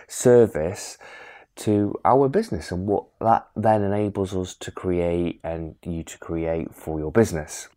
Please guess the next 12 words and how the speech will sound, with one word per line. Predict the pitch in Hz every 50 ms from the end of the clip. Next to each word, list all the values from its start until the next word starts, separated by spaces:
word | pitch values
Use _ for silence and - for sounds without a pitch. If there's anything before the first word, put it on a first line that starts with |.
| _ _
Probably | - - 147 151 - 208 220 208
not | 156 113 - - -
enough. | - 107 113 123 135 110 90 - - - - - _ _ _ _ _ - - - - - - -
Um, | 80 80 78 76 73 71 - -
you | - 80
probably | - - 135 139 156 147
do | 127 135
not | 131 135 120 - - -
ask, | - 90 - - - - - - - - _
say | - - 104 92
thank | 87 - 92 87 85 82 - - 85
you | 82 76 73 -